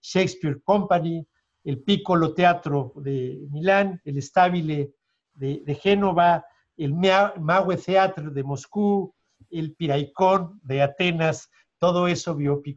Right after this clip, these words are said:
Pitol en esa época. Y cuenta también en este relato lo que estaba trabajando en ese momento. Eh, Pitol siempre consideró y siempre dijo que, eh, eh, él tenía un relato favorito de todos los que escribió,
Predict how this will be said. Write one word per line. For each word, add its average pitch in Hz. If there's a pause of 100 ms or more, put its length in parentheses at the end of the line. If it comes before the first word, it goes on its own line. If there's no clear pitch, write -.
(140)
Pitol 139
en 127
esa 143
época. 151 (500)
Y 165
cuenta 254
también 202 (580)
en 143
este 214
relato 190
lo 175
que -
estaba 214
trabajando 160
en 156
ese 156
momento. 147 (560)
Eh, 196
Pitol 247
siempre 262
consideró 170
y 202
siempre 202
dijo 190
que, 139
eh, 151
eh, 175 (140)
él 220
tenía 220
un 214
relato 185 (300)
favorito 175
de 127
todos 151
los 123
que -
escribió, 180